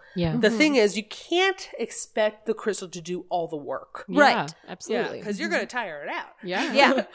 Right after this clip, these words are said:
Speaker 3: Well, it's also, if you look at it just from a science point of view, you know, all it is is a ball of energy.
Speaker 2: Mm-hmm.
Speaker 3: So
Speaker 2: So are you.
Speaker 3: you gotta
Speaker 1: Yep.
Speaker 3: feed it.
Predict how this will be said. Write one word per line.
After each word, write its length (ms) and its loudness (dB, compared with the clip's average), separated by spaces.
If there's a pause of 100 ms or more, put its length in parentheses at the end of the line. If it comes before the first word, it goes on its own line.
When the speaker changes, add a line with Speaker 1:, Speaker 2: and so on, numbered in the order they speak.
(160)
Speaker 3:
Well, 140 8
it's 120 2
also, 480 6
if 140 0
you 120 4
look 160 2
at 140 0
it 100 -2
just 220 -4
from 220 0
a 80 0
science 800 0 (160)
point 260 2
of 100 -2
view, 600 2
you 180 2
know, 400 2 (380)
all 240 6
it 100 0
is 300 4
is 140 -6
a 40 -2
ball 260 0
of 80 -4
energy. 520 -4 (180)
Speaker 2:
Mm-hmm. 280 -12 (200)
Speaker 3:
So 580 -2
Speaker 2:
So 200 -4
are 80 -2
you. 320 -6
Speaker 3:
you 160 -2
gotta 240 2
Speaker 1:
Yep. 40 -10
Speaker 3:
feed 180 0
it. 180 -4